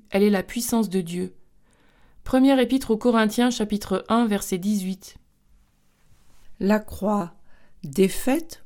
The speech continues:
Speaker 2: ou triomphe ? Jésus, venu parmi les hommes, guérissait les malades, donnait la vue aux aveugles, faisait entendre les sourds.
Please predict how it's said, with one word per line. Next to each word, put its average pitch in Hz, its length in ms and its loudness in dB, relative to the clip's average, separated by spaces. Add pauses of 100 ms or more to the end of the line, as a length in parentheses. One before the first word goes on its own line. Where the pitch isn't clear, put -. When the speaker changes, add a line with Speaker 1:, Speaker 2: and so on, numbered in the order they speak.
(100)
Speaker 2:
ou 233 80 0
triomphe ? 180 800 -2 (1080)
Jésus, 175 600 0
venu 220 400 4
parmi 214 300 2
les 202 300 2
hommes, 233 240 4
guérissait 226 500 0
les 220 120 2
malades, 202 600 0 (120)
donnait 220 400 4
la 220 120 4
vue 214 200 -4
aux 196 200 -2
aveugles, 196 680 -2
faisait 214 400 0
entendre 196 520 0
les 180 140 -4
sourds. 156 460 -10